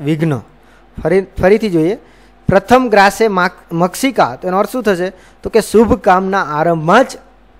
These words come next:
વિઘ્ન આવે. છત્રીસમાં જોઈએ, "નેવાના પાણી મોભે ના ચડે." તો એનો અર્થ થાય અશક્ય વસ્તુ શક્ય ન બને. ફરીથી,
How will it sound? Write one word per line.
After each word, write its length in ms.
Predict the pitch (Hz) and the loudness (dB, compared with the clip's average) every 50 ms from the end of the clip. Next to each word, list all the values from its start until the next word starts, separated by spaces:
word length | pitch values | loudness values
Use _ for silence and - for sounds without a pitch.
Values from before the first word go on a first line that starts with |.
| _ _ _ _ _ - | _ _ _ _ _ -4
વિઘ્ન 340 | 147 156 165 147 165 180 175 | 0 0 0 2 2 2 2
આવે. 340 | 147 123 101 104 104 - _ _ _ _ _ _ _ _ _ _ _ _ _ _ _ _ _ _ _ _ _ _ - - | 0 -2 -6 -10 -14 -16 _ _ _ _ _ _ _ _ _ _ _ _ _ _ _ _ _ _ _ _ _ _ -6 -6
છત્રીસમાં 420 | 220 - - 285 254 262 277 262 | -6 -2 -2 -4 -2 2 0 2
જોઈએ, 260 | 240 247 240 240 - - - 175 | 4 6 4 4 4 0 -6 -4
"નેવાના 640 | 170 170 175 175 180 202 226 247 247 247 247 247 | -2 0 2 4 4 6 6 6 6 6 4 2
પાણી 360 | 226 - 214 208 214 214 214 202 | 2 2 2 2 4 2 2 2
મોભે 340 | 175 160 160 156 - 185 | 2 2 2 4 4 4
ના 160 | 185 185 180 160 | 4 4 0 0
ચડે." 240 | - 143 123 113 110 - - _ _ _ _ _ _ _ _ _ _ _ _ - | 0 -4 -8 -8 -10 -16 -20 _ _ _ _ _ _ _ _ _ _ _ _ -4
તો 100 | - 220 | -2 0
એનો 160 | 208 196 220 | 2 4 4
અર્થ 160 | 240 233 233 | 2 2 2
થાય 160 | - 226 233 226 226 - | 2 0 0 0 -2 0
અશક્ય 540 | - 220 214 - 254 254 254 - - - 254 | 0 0 2 4 0 0 0 -2 0 2 2
વસ્તુ 420 | 226 196 202 196 - - - 233 208 | 4 4 4 0 0 -2 -8 -8 -8
શક્ય 480 | - - 196 185 180 - - 220 208 | -6 -4 -6 -6 -6 -6 0 2 2
ન 140 | 185 175 175 | 2 2 0
બને. 320 | 160 147 131 120 101 - _ _ _ _ _ _ _ - - _ _ - - | 0 0 -4 -6 -8 -16 _ _ _ _ _ _ _ -20 -20 _ _ -14 -8
ફરીથી, 340 | 160 170 185 175 226 254 | -6 -6 -4 -4 -6 -12